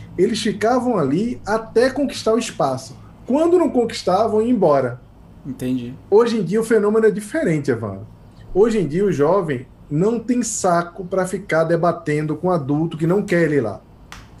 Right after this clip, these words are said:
Speaker 1: Ou ele é bem-vindo, ou ele vai embora. O jovem não vai ficar ali fazendo chapa política.
Speaker 2: Uhum.
Speaker 1: O jovem não vai ficar ali tentando dizer, "Você tem que mudar isso." Quando ele fala que deveria mudar alguma coisa,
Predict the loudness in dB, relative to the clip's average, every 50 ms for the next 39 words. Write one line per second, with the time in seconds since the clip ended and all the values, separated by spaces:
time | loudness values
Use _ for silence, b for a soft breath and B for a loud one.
0 | B B B B -2 2 2 4 4 4 6 6 6 4 4 2 0 0 0 0
1 | 0 0 0 -2 -4 -6 -8 -14 -20 -14 -4 2 4 6 8 8 8 6 4 2
2 | 0 0 0 0 0 0 2 4 4 4 2 0 -2 -6 -8 -12 -18 B B B
3 | B B -2 0 4 4 4 4 4 2 4 4 2 2 0 -2 -2 0 2 2
4 | 2 2 2 0 0 0 -2 -2 -2 -4 -4 -4 -6 -4 -6 -8 -4 -4 -2 -2
5 | -2 -6 -8 -14 -12 -10 -12 -12 -12 -20 -20 -20 -20 -20 -20 -20 -12 -6 -2 -2
6 | 0 -2 -2 -4 -8 -6 -2 0 0 2 4 2 2 2 0 0 2 2 0 0
7 | 0 -2 -4 -2 0 0 2 2 2 0 0 0 0 -2 0 0 0 0 0 0
8 | -2 -2 -2 -2 -2 -2 -2 -2 -2 0 -2 -2 -2 0 2 2 4 4 4 4
9 | 2 2 2 -2 -4 -8 -12 -16 -20 -20 -20 -20 -20 -20 -20 -20 B B B B
10 | -2 0 2 2 2 2 2 2 2 2 2 0 0 -2 -2 -4 -6 -10 -18 -20
11 | -20 -20 -20 -20 -20 -20 -20 -20 -20 -20 -18 -8 0 4 4 4 6 6 4 4
12 | 4 4 4 6 6 6 6 4 4 4 2 0 0 0 0 0 0 2 0 -2
13 | -6 -8